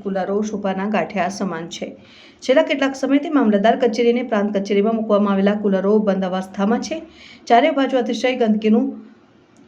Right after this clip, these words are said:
માહોલ જોવા મળી રહ્યો છે અને બીજી બાજુ પંચમહાલ જિલ્લાના ગ્રામ્ય વિસ્તારોમાંથી નાના મોટા ભાગના અરજદારો મામલતદાર કચેરી અને પ્રાંત કચેરી ખાતે પોતાના આવકના દાખલા, રેશન કાર્ડમાં નામ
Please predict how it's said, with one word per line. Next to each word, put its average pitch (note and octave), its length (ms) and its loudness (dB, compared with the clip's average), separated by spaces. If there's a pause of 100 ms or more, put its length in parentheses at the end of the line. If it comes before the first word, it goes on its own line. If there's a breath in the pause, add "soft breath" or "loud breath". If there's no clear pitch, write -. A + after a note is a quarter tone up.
માહોલ G3 340 4
જોવા C4+ 200 4
મળી B3+ 200 -4
રહ્યો B3 180 2
છે A#3+ 160 -10
અને C4+ 100 -2
બીજી A#3 220 -2
બાજુ A3 280 -2
પંચમહાલ G#3+ 480 0
જિલ્લાના G3+ 420 -2
ગ્રામ્ય G3+ 280 -2
વિસ્તારોમાંથી G3 720 -4
નાના F3+ 340 -4 (460 loud breath)
મોટા A#3+ 240 4
ભાગના G#3+ 360 2 (140)
અરજદારો A3+ 480 0
મામલતદાર F#3+ 500 -2
કચેરી A3+ 340 -2
અને A#3 80 0
પ્રાંત G3 340 -2
કચેરી G3 240 -4
ખાતે G3 240 -4
પોતાના G3+ 380 -2 (140)
આવકના F#3+ 340 -4 (140)
દાખલા, G#3 320 -4 (440 loud breath)
રેશન A3 280 2
કાર્ડમાં A#3 360 4
નામ A3+ 140 -2